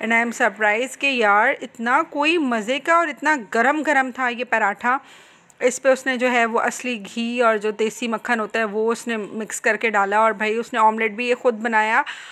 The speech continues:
और मुझे हैरत होती है कि आजकल की बच्चियाँ इतनी बड़ी-बड़ी हो जाती हैं, उन्हें कुछ खाना पकाना नहीं आता, लेकिन इशाल माशाल्लाह, माशाल्लाह, माशाल्लाह बहुत, बहुत अच्छा बनाती है जो भी बनाती है। मैं इसको टेस्ट कर रही थी, बहुत मज़े का था। फिर हमने जो है वो घर की क्लीनिंग भाई स्टार्ट की।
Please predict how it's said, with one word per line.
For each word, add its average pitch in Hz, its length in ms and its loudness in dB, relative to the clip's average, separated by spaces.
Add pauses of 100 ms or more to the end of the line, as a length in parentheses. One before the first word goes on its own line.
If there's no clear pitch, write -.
(200)
और 277 220 4
मुझे 269 260 -2
हैरत 262 360 0
होती 247 200 -6
है 262 160 0
कि 294 220 2
आजकल 262 840 0
की 269 100 -6
बच्चियाँ 233 360 -2
इतनी 285 180 -6
बड़ी-बड़ी 233 360 0
हो 277 80 0
जाती 214 260 -2
हैं, 240 80 -4
उन्हें 269 160 -4
कुछ 254 200 -6
खाना 214 240 -4
पकाना 233 340 -2
नहीं 226 140 -4
आता, 190 200 -2
लेकिन 220 280 -6
इशाल 202 320 -4
माशाल्लाह, 190 380 -6
माशाल्लाह, 190 300 -8
माशाल्लाह 185 540 -6
बहुत, 208 460 -2 (520)
बहुत 240 640 4
अच्छा 240 340 0
बनाती 208 460 -4
है 247 160 0
जो 208 200 0
भी 208 100 -6
बनाती 175 400 -8
है। 185 340 -10 (120)
मैं 214 100 0
इसको 214 160 -4
टेस्ट 214 320 -2
कर 254 140 0
रही 254 120 -4
थी, 294 120 -6
बहुत 226 320 -6
मज़े 240 220 -4
का 247 100 -2
था। 262 160 0
फिर 262 220 -2
हमने 226 240 -2
जो 220 100 -2
है 214 100 4
वो 214 100 0
घर 202 180 0
की 202 140 -12
क्लीनिंग 220 440 -6
भाई 226 200 -2
स्टार्ट 208 360 -2
की। 262 180 -6